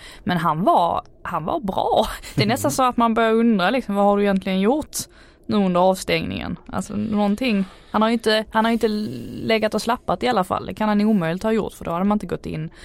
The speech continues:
Speaker 1: så här och, och dominerat är väl kanske att ta i, men han var ju väldigt, väldigt bra i alla fall.
Speaker 2: Mm.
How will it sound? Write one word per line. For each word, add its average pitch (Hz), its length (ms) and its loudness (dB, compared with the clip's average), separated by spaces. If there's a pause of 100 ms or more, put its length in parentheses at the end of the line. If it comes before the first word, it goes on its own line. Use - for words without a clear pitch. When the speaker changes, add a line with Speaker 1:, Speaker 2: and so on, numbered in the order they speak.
(260)
Speaker 1:
så - 140 -4
här 190 320 2
och, 165 280 -4
och 175 60 -6 (840)
dominerat 175 840 -2 (180)
är 180 140 -2
väl 175 100 -4
kanske 180 240 -2
att 175 80 -6
ta 180 180 0
i, 175 140 -2
men 175 140 -2
han 196 120 4
var 196 80 4
ju 202 120 4
väldigt, 202 280 0
väldigt 202 240 0
bra 190 200 4
i 170 40 -4
alla - 160 -8
fall. - 140 -12
Speaker 2:
Mm. 95 200 -6